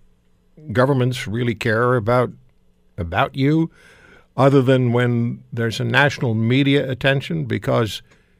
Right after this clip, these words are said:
you as a community made a decision to publicly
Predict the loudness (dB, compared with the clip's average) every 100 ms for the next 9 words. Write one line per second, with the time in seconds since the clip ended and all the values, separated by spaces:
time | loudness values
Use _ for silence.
0 | _ _ -8 0 2 2 -2 -4 -2 0
1 | 0 0 0 0 -2 -4 -4 -4 -4 -4
2 | -4 -6 -4 -4 -4 -2 -2 -4